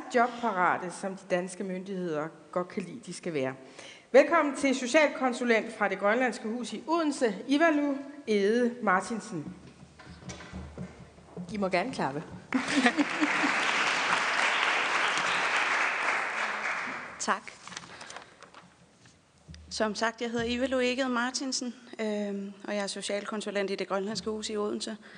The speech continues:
Speaker 2: Jeg vil lige sige, at det her oplæg, det er lavet i samarbejde med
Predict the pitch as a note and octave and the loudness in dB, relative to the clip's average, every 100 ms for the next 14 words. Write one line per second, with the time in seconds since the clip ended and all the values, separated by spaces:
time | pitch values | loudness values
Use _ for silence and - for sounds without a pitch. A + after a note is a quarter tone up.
0 | - - - - - - G#3 G#3+ A#3+ - | -18 -18 -20 -20 -18 -4 0 2 2 4
1 | B3 B3 B3+ B3 A3+ A#3 B3 B3 G#3+ A3+ | 2 2 4 6 6 6 4 -2 0 0
2 | G#3+ G#3+ G#3+ A#3+ A#3+ A3 A3 A3+ A#3+ A3+ | 4 6 4 2 0 0 2 2 2 2
3 | F#3 F#3+ F#3 E3 D#3+ | 2 2 2 2 0